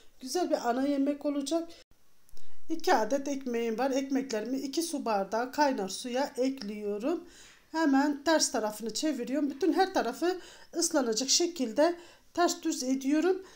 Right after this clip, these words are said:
ve ocağın altını kapatıyorum. O suyla beraber yumuşamasını bekliyorum. Diğer yandan bir tavuğun tam göğsünü kullanıyorum. Tavuğun göğsünü alıyorum.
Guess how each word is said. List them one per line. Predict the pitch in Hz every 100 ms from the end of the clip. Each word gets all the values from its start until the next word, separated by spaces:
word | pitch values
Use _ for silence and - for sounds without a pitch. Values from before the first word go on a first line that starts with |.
| - -
ve | 254 320
ocağın | 294 330 320 269
altını | 285 330 311 220
kapatıyorum. | - 311 330 - - 302 359 370 - -
O | 330 359
suyla | - 330 320 233
beraber | 320 339 214 320
yumuşamasını | 302 269 262 269 196 185 233 269 370 - - -
bekliyorum. | 311 320 - 208 180 175 - - - _ - - - - - -
Diğer | 392 349
yandan | 277 247 254 302 320
bir | 320 -
tavuğun | 294 247 262 302 277
tam | 294 277
göğsünü | 262 226 233 - 240 277 269
kullanıyorum. | 302 320 311 330 349 349 320 - - - _
Tavuğun | 359 294 277 285
göğsünü | 320 285 254 262
alıyorum. | 269 302 247 214 208 262 311